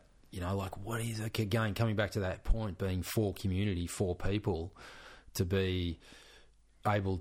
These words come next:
to access more of who they truly are, less of the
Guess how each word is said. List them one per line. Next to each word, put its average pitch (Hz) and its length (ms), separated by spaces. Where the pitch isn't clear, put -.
to 90 380
access 101 540
more 104 720
of 85 200
who 98 160
they 87 240
truly 120 460
are, 117 320
less 107 440
of 90 520
the 87 480